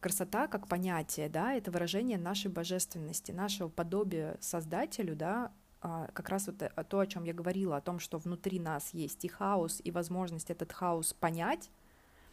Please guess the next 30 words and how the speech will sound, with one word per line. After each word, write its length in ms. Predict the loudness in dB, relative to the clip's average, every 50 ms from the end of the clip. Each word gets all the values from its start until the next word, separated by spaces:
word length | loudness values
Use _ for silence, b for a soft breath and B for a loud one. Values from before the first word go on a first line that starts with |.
| B B -4
и 160 | 0 2 2
выбрать 460 | 4 4 4 4 4 4 4 4 2
из 140 | -2 -2 0
него, 400 | 0 0 2 2 2 2 2 0 0
а, 180 | 0 0 2 4
нечто 600 | 4 6 6 6 4 0 -2 0 0 2 2 2 2 0
и 60 | 0 0
поместить 480 | 2 2 0 0 0 -2 -2 -2 -2
это 340 | 0 2 2 4 4 4 2 0
в 120 | -2 0
реальность, 600 | 2 2 4 4 2 2 0 -2 -4 -6 -8 -12 -18 -20 b b b b b b b b -20 -20 -12 -4
да. 260 | -2 0 0 0 0 -2 -8 -14 -20 -20 -10 -6
Вот, 300 | -4 -4 -4 -4 -8 -8 -6
а, 220 | -2 0 0 0 -2 -2
когда 240 | 0 2 4 4 2
я 40 | 2
говорю 240 | 2 2 4 4 4
о 40 | 2
божественности, 960 | 0 -2 -2 0 0 2 4 4 4 2 2 2 2 2 2 2 2 2 4 4 4 2
а, 260 | 2 0 0 0 0
человека, 460 | 0 2 4 4 6 6 4 2 0
я 60 | -2 0
говорю 220 | 0 2 2 2
именно 240 | 2 2 0 0 0
об 120 | 2 2 2
этом, 340 | 2 2 0 -2 -6 -6 -10 -14 B B B B B B B B
о 80 | -4 0
том, 220 | 2 2 2 2
что, 400 | 0 -2 0 0 2 2 2 0 B B B B B B -6
а, 280 | -4 -2 0 0 0